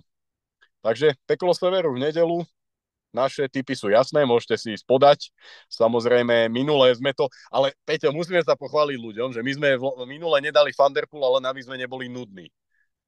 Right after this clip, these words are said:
Ale obaja sme <laughs> vravili, že, že, že asi je teda najväčší favorit a ideme s tým, len sme nechceli, eh, byť úplne nudní. Tak, eh, nám to vyšlo a teraz, teraz už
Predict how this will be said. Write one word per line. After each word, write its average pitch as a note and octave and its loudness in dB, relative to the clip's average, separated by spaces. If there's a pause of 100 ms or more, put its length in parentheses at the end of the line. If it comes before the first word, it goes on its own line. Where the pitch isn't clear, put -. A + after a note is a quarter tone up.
(240)
Ale B2+ 8
obaja D#3 6
sme C#3+ -2
<laughs> C#3 4
vravili, C#3 -2
že, C3 2
že, C3+ -4 (120)
že C3 0
asi B2+ 0
je B2 -6 (120)
teda B2 2
najväčší B2 -4
favorit B2+ -8
a A2 4
ideme A#2+ -6
s - -10
tým, A#2+ -4
len A#2 2
sme G#2+ -6
nechceli, A2 -4
eh, G2 4
byť G#2 -4
úplne A#2+ 2
nudní. A2 -2 (640)
Tak, G#2+ 2
eh, G#2 -2
nám B2 -4
to C3 -2
vyšlo C#3+ 2
a B2+ 6 (400)
teraz, C3+ 0
teraz D#3 2
už D#3 -12